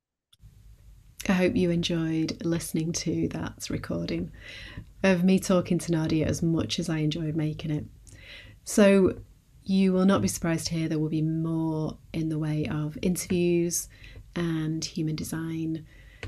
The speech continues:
podcasts coming up soon. If you've enjoyed it, please do comment or rate and review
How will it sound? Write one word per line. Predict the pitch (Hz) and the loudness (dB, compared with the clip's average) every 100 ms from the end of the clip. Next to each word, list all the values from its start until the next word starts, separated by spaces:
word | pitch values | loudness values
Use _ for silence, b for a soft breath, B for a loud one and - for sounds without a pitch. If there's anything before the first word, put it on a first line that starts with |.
| - | -4
podcasts | 202 202 - 180 - - | 0 0 -2 -4 -6 -10
coming | - 170 160 | -6 -4 -4
up | 151 | -4
soon. | - 151 151 156 151 - - - - - - - - | -4 -4 -4 -4 -8 -14 -20 -20 -20 -20 -20 -20 -6
If | - | 0
you've | 190 | 2
enjoyed | 185 185 185 180 | 4 4 4 4
it, | 180 175 - 254 - | 4 4 2 -6 -4
please | - 208 208 | 4 6 6
do | - 175 | 4 2
comment | 170 - 175 165 165 165 - - | 2 -2 0 0 0 0 -2 -4
or | 170 | -6
rate | 165 170 165 165 - | -2 -2 0 -2 -2
and | 160 | -2
review | 151 151 160 156 160 | -2 0 0 0 -2